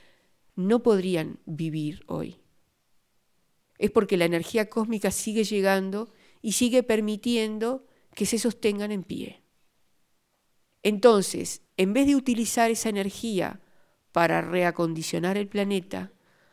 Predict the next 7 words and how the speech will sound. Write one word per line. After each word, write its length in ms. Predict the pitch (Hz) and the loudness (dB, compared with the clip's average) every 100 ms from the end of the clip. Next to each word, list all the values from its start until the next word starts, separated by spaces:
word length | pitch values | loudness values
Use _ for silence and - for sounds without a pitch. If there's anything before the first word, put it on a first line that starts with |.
| _ _ _ _ | _ _ _ _
la 160 | 190 | 2
utilizan 800 | 202 220 208 233 - 190 180 185 - | 2 0 0 0 0 0 -2 -6 -6
para 240 | - 180 180 | 0 0 2
mantenerse 720 | 202 202 196 208 214 - 180 | 0 0 0 0 -2 -4 -2
más 240 | 196 208 | -2 -2
o 80 | 202 | -2
menos 680 | 196 202 185 175 - - | 0 0 0 -4 -10 -16